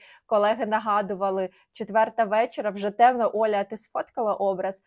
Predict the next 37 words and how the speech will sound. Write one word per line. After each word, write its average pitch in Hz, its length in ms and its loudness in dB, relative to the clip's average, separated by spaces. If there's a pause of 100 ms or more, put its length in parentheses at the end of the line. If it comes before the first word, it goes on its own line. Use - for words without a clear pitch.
(160)
Я 196 60 -12
така: 208 260 -2
"Ой, 269 300 0
ні, 247 360 -4
я 233 120 2
забула". 240 480 -2
І 208 40 -6
швидко - 320 -16
ми 214 140 -10
там 202 180 -10
якесь 202 340 -10
чи - 120 -18
світло 220 400 -10
поставили, 202 680 -6
чи 196 180 -16
щось, 240 360 -6 (280)
і - 80 -10
я 202 120 -4
сфотографувалась 190 1080 -6 (380)
і 220 240 0
розписувала. 196 800 -6
І 330 200 -6
ось 339 220 -6
якось 277 480 -8
в-, 214 280 -18
саме 247 400 -2
в 220 320 -2
систематичну 233 960 -8
роботу 262 540 -4 (120)
і 214 280 -12
в 202 60 -16
систематичні 214 680 -12
тексти, 320 400 -8
можливо, 226 380 -10
це - 140 -16
вийшло 214 440 -12
десь 196 320 -10